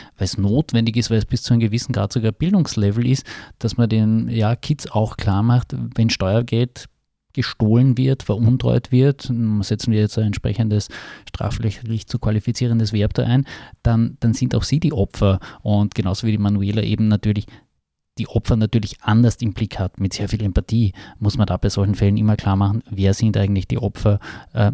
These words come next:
das sind wir als Allgemeinheit, deswegen sind diese Fälle auch bei uns schon ein elementarer Bestandteil in jeder Staffel, dass wir uns bemühen, zumindest einen oder zwei da reinzubekommen.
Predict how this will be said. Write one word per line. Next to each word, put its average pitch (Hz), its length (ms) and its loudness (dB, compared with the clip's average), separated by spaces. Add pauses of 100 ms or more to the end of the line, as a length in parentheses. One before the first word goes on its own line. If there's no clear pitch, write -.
(120)
das 110 120 0
sind 110 160 2
wir 107 100 4
als 101 100 0
Allgemeinheit, 98 640 2
deswegen 101 320 0
sind 107 220 -2
diese 104 180 0
Fälle 104 340 0
auch 101 120 0
bei - 140 0
uns 104 260 0 (400)
schon 123 300 2
ein 113 140 4
elementarer 104 640 0
Bestandteil 98 500 -2
in 95 120 0
jeder 95 200 0
Staffel, 98 320 -2
dass 95 160 -2
wir 101 80 2
uns 98 120 -2
bemühen, 98 320 4
zumindest 104 360 0
einen 98 320 0
oder 98 180 -2
zwei 92 300 0
da 101 140 0
reinzubekommen. 90 760 -4